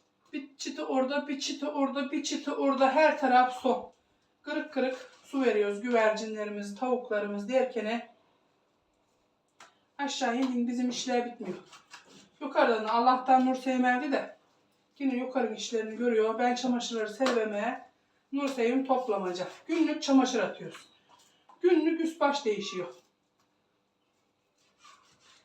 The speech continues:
Selim var balkonda. Ee, dün evvel gün kayısı reçeli yapmıştım. Çekirdeklerini koydum. Dün akşam üzeri dayısı aldı geldi.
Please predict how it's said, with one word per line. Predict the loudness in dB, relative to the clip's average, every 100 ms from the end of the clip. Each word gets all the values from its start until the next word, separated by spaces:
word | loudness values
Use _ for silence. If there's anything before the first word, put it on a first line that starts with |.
| _
Selim | -8 -2 2 4
var | 4
balkonda. | 0 -2 -2 -2 2 2 0 -10 _ _ _ _ _ _ -20 -16
Ee, | -14 -12 -12 -12 -8
dün | -8 -2
evvel | 4 4
gün | 4 -4
kayısı | -2 -2 0
reçeli | 0 0 -4
yapmıştım. | -4 -4 -6 -12 -10
Çekirdeklerini | -8 -6 -2 -2 -2 -4 -4
koydum. | 0 2 2 0
Dün | 0
akşam | 0 0 0 -2
üzeri | -2 -2
dayısı | 0 0 0
aldı | 0 2
geldi. | 0 0 0 -2 -4